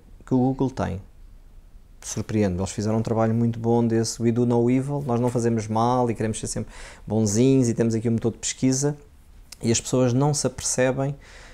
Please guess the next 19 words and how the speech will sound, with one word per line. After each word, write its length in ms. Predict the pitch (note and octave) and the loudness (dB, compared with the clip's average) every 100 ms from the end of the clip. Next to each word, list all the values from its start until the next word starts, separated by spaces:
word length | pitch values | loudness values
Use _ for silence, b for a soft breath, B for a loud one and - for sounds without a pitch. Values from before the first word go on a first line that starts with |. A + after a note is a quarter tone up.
| B B | B B
de 720 | A#2 G#2+ A#2+ B2 B2+ C3 C3 - | -4 2 4 6 6 6 6 4
o 140 | B2+ | 0
quanto 760 | - - D3 C#3+ C3+ C3 - G#2+ | 0 4 6 6 4 0 -4 -2
nós 300 | A2 B2 A#2 | 0 0 0
estamos 320 | - C3+ B2 | -2 -2 -2
a 20 | |
ser 180 | A#2 B2 | -2 -2
vendidos 640 | A2+ A#2+ A#2 A#2+ C#3 C#3 | 0 0 0 0 -2 -4
para 180 | - B2 | -4 -4
que 120 | A#2+ | -2
o 40 | A#2 | -2
Google 260 | A#2+ A#2+ | -2 -4
tenha 220 | A#2 G#2+ | -4 -4
lucro. 400 | G#2 G2+ - B2+ C#3+ - B B B B - | -4 -6 -8 -10 -12 -16 B B B B -4
Esta 460 | A#2 A#2 - - | -2 0 -2 -2
semana 680 | A#2+ - B2+ B2+ B2 A#2+ G#2+ - | 0 2 2 4 4 2 0 -4
veio 520 | G#2 B2 C3 B2 B2 | 0 2 4 2 2
nas 240 | A#2+ A#2 | 2 0
notícias 920 | A2+ A2+ - A2+ - - G2 - - | 0 -4 -4 -4 -4 -6 -6 -8 -16